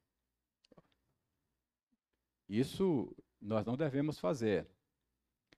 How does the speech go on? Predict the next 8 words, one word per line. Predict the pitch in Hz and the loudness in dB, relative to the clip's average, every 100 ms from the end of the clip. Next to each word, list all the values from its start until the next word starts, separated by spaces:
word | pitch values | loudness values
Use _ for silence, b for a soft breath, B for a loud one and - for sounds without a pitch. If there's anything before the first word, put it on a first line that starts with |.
| _ _ _ | _ _ _
É, | 92 95 90 87 87 - | -6 -2 -2 -2 -6 -8
e | - 98 101 | -4 0 2
isso | 123 135 | 2 6
eu | 143 | 6
não | 143 135 | 8 6
farei, | 147 160 123 123 113 85 - _ _ _ _ _ _ _ _ | 4 4 6 6 4 0 -10 _ _ _ _ _ _ _ _
não | 98 85 | -6 0
é? | 104 131 | 0 0